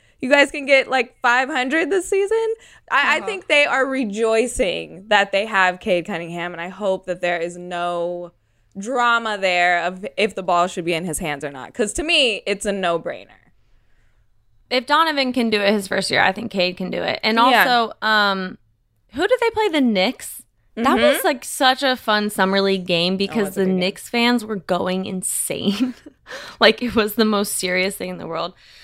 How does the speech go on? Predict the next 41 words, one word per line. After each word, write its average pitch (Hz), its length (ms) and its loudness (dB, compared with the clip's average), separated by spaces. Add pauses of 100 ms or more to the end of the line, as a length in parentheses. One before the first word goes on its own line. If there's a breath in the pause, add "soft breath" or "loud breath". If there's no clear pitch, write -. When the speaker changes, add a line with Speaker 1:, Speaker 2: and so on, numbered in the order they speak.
(160 loud breath)
Speaker 3:
Um, 214 460 0
but 233 100 -2
yeah, 269 140 4
we 190 100 -4
saw 220 220 2
him. 202 180 0
That 190 140 0
was 185 140 2
a 190 60 4
great 180 220 -2
game. 175 300 -8 (120)
Speaker 1:
Mm-hmm. 226 200 -8
Speaker 3:
We 185 60 0
were, 175 280 -2 (140)
we 185 140 -4
were 175 120 0
very 165 460 0 (100)
into 190 220 -14
him. - 260 -16 (240)
Uh, 87 360 -10 (680)
so - 280 -18
I 196 100 -10
second - 320 -12
that. - 180 -20 (640)
Speaker 2:
Let's - 120 -20
see 190 140 -16
what 175 140 -18
Taro 262 300 -6
has 277 220 -8
to 311 60 -8
say. 302 720 -2 (1300)
Reverse 220 420 0
chariot. 202 920 0 (100)
So 240 720 2 (240)
that, 240 640 0 (800)
yeah, 262 360 4
I 233 100 2
feel 320 260 0
like 262 340 2
this 226 300 -2
is 233 100 -2